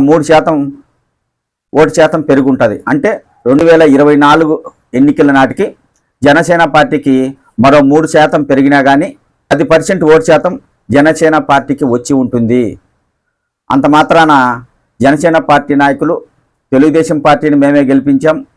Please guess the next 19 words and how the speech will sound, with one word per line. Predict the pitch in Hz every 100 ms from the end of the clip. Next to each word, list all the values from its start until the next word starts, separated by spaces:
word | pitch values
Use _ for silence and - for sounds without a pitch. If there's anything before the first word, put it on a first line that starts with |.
| _ _ _ _
అని | 127 147 - -
అనడం | 127 139 156 - _ _ _ _ _ _ 92
భావ్యం | 113 139 147 156 143
కాదు, | 131 127 117 135 135 101 - _ -
మంచిది | - 277 165 147
కాదు | 139 123 117 131 123 - _ _ 123
అనేది | 147 156 156
టీడీపీ | 147 156 160 156 160
వర్గాల్లో | 143 127 139 135 135
జరుగుతున్న | 107 127 123 127 127 117
చర్చ. | - - - - - _ _ _ _ _ _
మొత్తానికైతే | - 131 175 175 190 - - - - _ _ _ _ -
నాగబాబు | 107 143 160 165 160
గారు, | 160 160
పవన్ | 143 143 147
కళ్యాణ్ | 147 147 143
గారు | 139 127
చేసిన | 139 135
వ్యాఖ్యలపై | 127 131 131 127 147